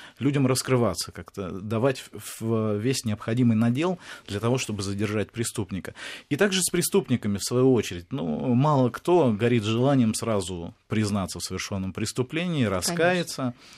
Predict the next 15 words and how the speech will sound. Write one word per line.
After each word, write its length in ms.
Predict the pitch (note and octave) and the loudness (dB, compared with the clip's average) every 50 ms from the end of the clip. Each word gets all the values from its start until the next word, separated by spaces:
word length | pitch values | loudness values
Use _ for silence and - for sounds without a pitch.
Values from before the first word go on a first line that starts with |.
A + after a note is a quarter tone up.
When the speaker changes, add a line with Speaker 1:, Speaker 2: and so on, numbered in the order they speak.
| - - - _ | -20 -20 -14 _
Speaker 1:
В 60 | - | -2
основном 420 | G#2 - - B2+ C3 C#3+ C3+ B2+ B2 | -2 2 2 4 4 6 6 6 6
люди, 320 | B2 B2+ A#2 A2 A2 G#2 G2+ | 6 4 4 2 0 -2 -2
э, 680 | F2 B1 A#1+ A#1 A1 A1 G1+ - - - - G1+ G#1 - - _ _ _ _ _ _ _ - - _ _ _ _ _ _ _ _ _ _ - | -6 -10 -12 -12 -12 -14 -14 -16 -18 -18 -14 -14 -14 -14 -14 _ _ _ _ _ _ _ -20 -20 _ _ _ _ _ _ _ _ _ _ -2
ну, 180 | D3+ C#3 A#2+ | 2 4 4
видимо, 280 | A2+ B2 A2 A2 A2+ A2 | 4 4 6 6 4 4
это 300 | G#2+ - G#2+ G#2 G2+ G2+ | 4 2 -2 -2 0 0
<laughs> 60 | G2+ | 2
на 100 | A2+ A#2 | 2 2
инстинктивном 540 | A2+ A2+ - - A#2+ - - B2+ A#2+ A2+ A#2 | 2 2 0 -4 -6 -2 0 2 2 2 2
уровне 340 | C3 A3 D#3 B2+ B2 A#2 G#2+ | 0 0 2 4 4 4 4
заложено, 480 | F#2+ A2+ A#2 A#2 A2+ G2+ G2+ G#2 G2+ F#2 | 2 2 2 2 2 2 2 0 0 -2
стараются 520 | - - A#2 A#2 C#3+ D3+ C#3+ - - B2+ | 0 0 2 4 4 4 2 0 -2 -4
избежать 580 | - B2+ A2 G#2+ A2 C3 A#2+ - A#2+ F#2 F2 - | -4 -4 -4 0 2 2 2 4 2 0 0 -4
какими-то, 640 | - F2+ E2+ - F#2+ F2+ F2 F2 D#2+ - E2 E2+ | -10 -12 -10 -8 -6 -6 -6 -6 -6 -8 -10 -10